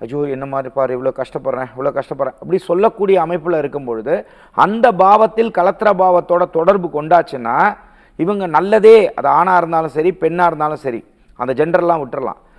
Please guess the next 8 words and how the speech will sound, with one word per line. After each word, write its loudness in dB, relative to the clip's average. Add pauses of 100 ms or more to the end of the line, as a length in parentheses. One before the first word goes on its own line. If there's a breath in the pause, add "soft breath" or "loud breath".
(120)
அப்போ 2
கணவனா 0
இருக்கட்டும், -2
மனைவியா 0
இருக்கட்டும், -8
அவங்க -6
நல்லதையே 4
செஞ்சாலும் 0